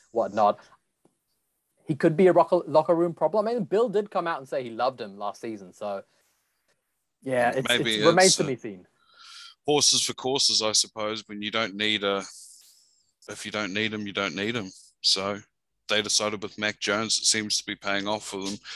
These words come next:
Speaker 2: They're only two and four at the moment, but I don't ex-, I wouldn't expect them to be doing much better with Cam Newton.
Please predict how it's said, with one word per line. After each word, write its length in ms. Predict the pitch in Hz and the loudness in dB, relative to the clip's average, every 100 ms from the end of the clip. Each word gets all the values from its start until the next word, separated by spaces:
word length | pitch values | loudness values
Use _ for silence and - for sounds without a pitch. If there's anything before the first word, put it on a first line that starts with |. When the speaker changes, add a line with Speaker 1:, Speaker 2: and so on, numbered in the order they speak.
| - | -2
Speaker 2:
They're 140 | 123 123 | 2 2
only 160 | 113 | 2
two 200 | - 113 | 0 -2
and 120 | 104 | -4
four 220 | - 113 107 | -6 -4 -4
at 100 | 92 | -4
the 60 | |
moment, 420 | 101 107 101 98 | -2 -2 -2 -4
but 180 | 98 90 | -2 0
I 140 | 95 107 | 2 2
don't 220 | 104 98 | 0 -2
ex-, 280 | 92 - - | -2 -2 0
I 140 | 107 | -2
wouldn't 420 | 113 113 107 101 - | -2 -2 -6 -10 -16
expect 360 | 92 - 123 120 | -6 -4 -2 -4
them 140 | 113 | -6
to 100 | 101 | -8
be 120 | 101 101 | -6 -2
doing 360 | 104 104 95 | 0 0 -2
much 300 | 98 - - | -4 -4 -2
better 180 | 101 101 | -2 -2
with 200 | - - | -4 -8
Cam 240 | 92 90 | -6 -6
Newton. 280 | 92 98 - | -8 -12 -14